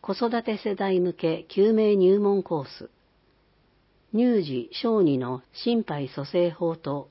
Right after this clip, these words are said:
エーイーディー使用体験のほか、救急救命士が子供に多い救急例などを話します。日時、十月十二日土曜、十時から十一時三十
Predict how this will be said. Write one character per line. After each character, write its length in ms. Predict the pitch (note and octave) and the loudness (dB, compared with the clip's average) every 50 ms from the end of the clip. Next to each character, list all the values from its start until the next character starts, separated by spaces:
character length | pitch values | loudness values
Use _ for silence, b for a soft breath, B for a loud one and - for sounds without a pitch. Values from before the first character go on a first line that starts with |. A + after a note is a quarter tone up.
| _ - | _ -4
エ 80 | E3 E3 | 0 0
ー 140 | F#3 G#3 G#3+ G#3+ G#3+ G#3+ G#3 | 0 0 0 -2 -2 -4 -4
イ 0 | F#3+ | -4
ー 20 | |
デ 80 | G3 G3+ | -2 -2
ィ 120 | F#3+ D3+ | -2 -2
ー 20 | |
使 180 | C3 - - C#3+ | -4 -4 -4 -2
用 220 | D#3 F#3 G3+ G3 | -2 -2 -2 -2
体 240 | F#3+ G#3 G3+ F#3+ F3 | -4 -4 -4 -4 -4
験 260 | - C#3+ C3 A2+ A2+ | -4 -6 -8 -8 -8
の 80 | B2 A2+ | -8 -10
ほ 160 | G#2 - - | -10 -14 -14
か、 240 | - - B2 A#2 - b b b b b b b b b b | -12 -10 -12 -12 -12 b b b b b b b b b b
救 260 | - - A3 A3 A3+ A3+ | -6 -2 0 0 0 -2
急 260 | - A#3+ A3 G#3 G#3 | -4 -4 -2 -2 -4
救 260 | - - G3+ G3+ G3+ | -4 -2 2 2 4
命 220 | G#3 G3+ F#3+ F3 | 4 4 2 2
士 160 | D#3+ - C#3 B2 | 0 -4 -10 -10
が 240 | B2 A#2+ A#2+ - _ _ - | -10 -10 -10 -12 _ _ -8
子 140 | - F3 F3 | -2 -2 0
供 260 | F#3+ G#3+ A3 A3+ G#3+ | 2 2 2 2 2
に 160 | G#3+ G#3 G3+ | 2 2 2
多 240 | G#3 G#3+ G#3 F#3+ E3 | 2 2 2 2 2
い 180 | C#3 C3 B2+ - _ - | 0 -2 -4 -10 _ -20
救 280 | - - G#3 G#3 G#3+ | -10 -4 -2 -2 -2
急 260 | - - - A#3 G#3 F3+ | -4 -4 -2 0 0 2
例 200 | D3+ C3 B2+ A#2+ | 0 0 -2 -2
な 160 | B2+ C3+ C#3+ | -6 -6 -8
ど 160 | - B2 G#2+ | -8 -10 -12
を 100 | G#2 A2+ | -12 -16
話 380 | - - - C#3 B2 A#2+ - - | -18 -10 -10 -8 -8 -8 -12 -14
し 60 | B2 | -16
ま 100 | G#2 G2 | -16 -18
す。 60 | - - - _ _ _ _ _ _ _ _ _ _ _ _ _ _ _ _ _ _ _ _ _ _ _ _ _ _ _ _ _ _ _ _ | -20 -20 -20 _ _ _ _ _ _ _ _ _ _ _ _ _ _ _ _ _ _ _ _ _ _ _ _ _ _ _ _ _ _ _ _
日 280 | - A3 A3+ - - C3+ | -4 -4 -2 -2 -4 -8
時、 200 | - - - - _ _ _ _ _ _ _ _ _ _ _ - F3 | -8 -8 -18 -20 _ _ _ _ _ _ _ _ _ _ _ -14 -6
十 260 | D#3+ G3 G#3+ A#3+ B3 | -2 0 0 0 0
月 340 | A#3 A3+ A3 - G3 F#3+ F3+ | 0 -2 -4 -2 -2 -2 0
十 220 | D#3+ E3 F#3 G#3 | 0 0 2 2
二 160 | G#3+ G#3 G3+ | 2 2 2
日 300 | F#3+ F#3+ F3+ - - D#3+ | 2 0 0 0 -4 -2
土 160 | D3 D#3+ E3 E3 | 0 0 0 2
曜、 340 | E3+ E3 C#3+ A#2 G2+ A2 _ _ _ _ _ _ - E3+ | 0 0 -2 -6 -8 -12 _ _ _ _ _ _ -10 -8
十 300 | D3+ - A3+ A3+ A3+ G#3+ | -6 -2 0 0 0 -2
時 120 | - D#3 | -4 -8
か 180 | - - D3+ B2+ | -12 -10 -12 -10
ら 240 | B2+ B2+ A#2 B2 - - - | -10 -8 -10 -10 -12 -12 -6
十 260 | D#3 E3+ F3+ G#3+ A3 | -2 0 0 0 0
一 240 | G#3+ G#3 - G3+ E3 | -2 -4 -6 -8 -8
時 140 | D#3 C3+ B2 | -8 -10 -10
三 260 | - C#3 C#3 D3+ D3+ | -8 -8 -4 -4 -4
十 120 | D3+ C#3+ | -4 -6